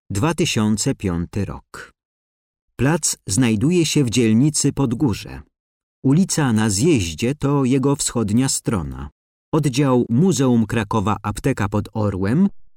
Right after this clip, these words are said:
znajduje się przy południowo-zachodnim rogu placu. Powierzchnię placu pokrywa szary bruk.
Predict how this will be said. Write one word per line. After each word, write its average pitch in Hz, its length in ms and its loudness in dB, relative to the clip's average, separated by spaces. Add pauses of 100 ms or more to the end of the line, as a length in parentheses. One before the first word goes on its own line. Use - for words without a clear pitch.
znajduje 139 560 2
się 170 180 0
przy 147 280 0
południowo-zachodnim 131 1600 2
rogu 104 340 0
placu. - 540 -8 (880)
Powierzchnię 123 680 0
placu 147 460 -2
pokrywa 131 580 0
szary 147 380 0
bruk. - 480 -10